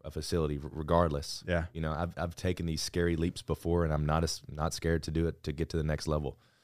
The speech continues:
Speaker 1: So I want a physical competition space and a place to compete, for people to come compete against each other and win some cash prizes.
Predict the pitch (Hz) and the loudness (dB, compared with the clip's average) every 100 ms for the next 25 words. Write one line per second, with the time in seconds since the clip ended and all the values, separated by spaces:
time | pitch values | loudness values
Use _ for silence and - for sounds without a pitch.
0 | _ - 80 71 - _ _ 73 95 101 | _ -4 0 0 -2 _ _ 2 4 4
1 | 87 - 90 87 90 87 85 - 87 85 | 2 0 0 0 -2 0 -2 -2 -2 -2
2 | 73 - 82 67 - - _ _ _ _ | -6 -2 -2 -2 -6 -16 _ _ _ _
3 | _ 85 80 76 76 - _ _ _ _ | _ 0 2 2 -2 -6 _ _ _ _
4 | _ _ - _ _ - _ _ - - | _ _ -20 _ _ -20 _ _ -10 -2
5 | 87 82 - - - _ _ _ _ - | 0 0 -2 -6 -8 _ _ _ _ -6
6 | 78 95 110 - - - 85 78 87 87 | -2 0 -2 -4 -20 -8 -4 0 0 0
7 | - 90 87 - 80 82 - 82 92 104 | 0 0 0 0 0 0 0 0 2 2
8 | 87 82 - - 87 - 101 69 - | 2 0 0 0 0 2 2 0 -6